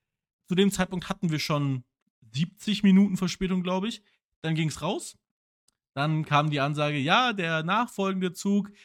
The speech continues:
äh, der hat eine Verspätung von vierzig Minuten.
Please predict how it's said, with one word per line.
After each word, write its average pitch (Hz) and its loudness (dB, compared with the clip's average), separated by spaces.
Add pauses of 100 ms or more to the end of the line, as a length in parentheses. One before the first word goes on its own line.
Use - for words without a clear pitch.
(160)
äh, 156 0
der 151 -2
hat 160 -2
eine 151 -4
Verspätung 160 -8
von 131 -6
vierzig 240 -6
Minuten. 208 2